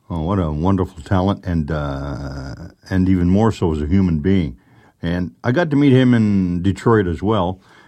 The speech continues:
And the first time I ever saw him play was with the Marshall Tucker Band at the University of Michigan back in nineteen seventy-six.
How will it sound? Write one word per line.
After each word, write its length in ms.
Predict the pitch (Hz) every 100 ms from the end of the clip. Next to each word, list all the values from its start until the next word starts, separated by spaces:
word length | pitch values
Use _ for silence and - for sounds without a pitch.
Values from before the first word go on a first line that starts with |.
| _
And 380 | 98 98 98 - -
the 100 | 104
first 240 | 180 269
time 160 | - 139
I 60 | 143
ever 140 | 127
saw 200 | - 117
him 100 | 95
play 240 | 123 127
was 160 | 104 78
with 200 | 95 92
the 80 | 87
Marshall 380 | 104 160 - 104
Tucker 340 | 185 196 110
Band 340 | 82 71 71 87
at 140 | -
the 60 | 90
University 520 | 113 107 113 98 85
of 60 |
Michigan 380 | 101 156 - 80
back 180 | 82 87
in 80 | 82
nineteen 420 | 92 92 - 95
seventy-six. 760 | - 101 87 71 - 123 -